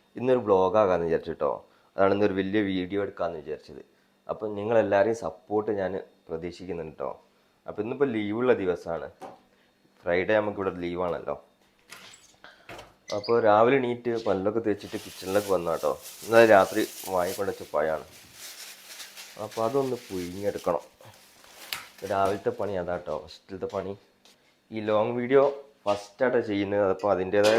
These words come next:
കുറച്ച് കുറവുകളൊക്കെ ഉണ്ടാവും. എല്ലാവരും ഒന്ന് ക്ഷമിക്കുക.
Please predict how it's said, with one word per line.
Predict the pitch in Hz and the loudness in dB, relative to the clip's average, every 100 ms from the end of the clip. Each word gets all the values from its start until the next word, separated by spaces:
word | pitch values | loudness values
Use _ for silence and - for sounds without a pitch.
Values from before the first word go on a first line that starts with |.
| 113 | 2
കുറച്ച് | 92 - - | -4 -6 -6
കുറവുകളൊക്കെ | 95 92 98 101 101 104 | -4 -2 -2 -2 -2 -2
ഉണ്ടാവും. | 92 87 95 - _ _ - - _ _ _ - 90 | 0 0 -2 -10 _ _ -20 -20 _ _ _ -4 -2
എല്ലാവരും | 90 92 95 107 - | 4 6 6 0 -4
ഒന്ന് | 90 98 - - - | -4 -4 -6 -12 -6
ക്ഷമിക്കുക. | - 98 127 - - 107 | 0 0 0 -6 2 6